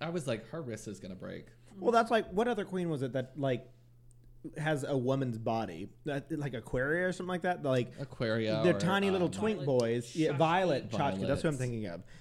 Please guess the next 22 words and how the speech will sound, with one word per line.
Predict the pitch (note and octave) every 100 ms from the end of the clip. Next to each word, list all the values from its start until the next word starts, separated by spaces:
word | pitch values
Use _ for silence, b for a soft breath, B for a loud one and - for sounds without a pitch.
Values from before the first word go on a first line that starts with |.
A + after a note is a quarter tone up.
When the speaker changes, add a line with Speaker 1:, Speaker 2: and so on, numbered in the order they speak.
| B
Speaker 2:
That, | E3+ F3
like, | D3+ A#2+ B B -
they | C3+ F3+
don't | F#3 F3+
really | F3+
need | E3+ D#3+
to |
pad. | - E3 F3+ D3 D3+
Well, | D3
they | C#3
do | B2 A2 -
need | G2
to |
pad, | E2+ F2 B2
but | D3
they |
don't | D#3+ E3+
really | E3+
need | E3 D#3+
to, | D3+
Speaker 3:
Mm-hmm. |
Speaker 2:
like, | C3 A#2